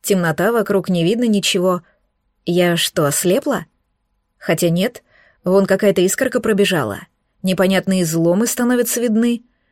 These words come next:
как будто я в комнате с тёмными кривыми стенами.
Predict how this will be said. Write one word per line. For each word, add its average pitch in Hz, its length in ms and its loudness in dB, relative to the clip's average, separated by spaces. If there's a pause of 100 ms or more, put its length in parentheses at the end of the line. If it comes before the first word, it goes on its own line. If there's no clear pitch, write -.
(140)
как 214 180 2
будто 302 240 0
я 277 80 4
в - 80 -12
комнате 294 440 -2
с - 120 -4
тёмными 254 440 0
кривыми 226 400 0
стенами. 139 560 -4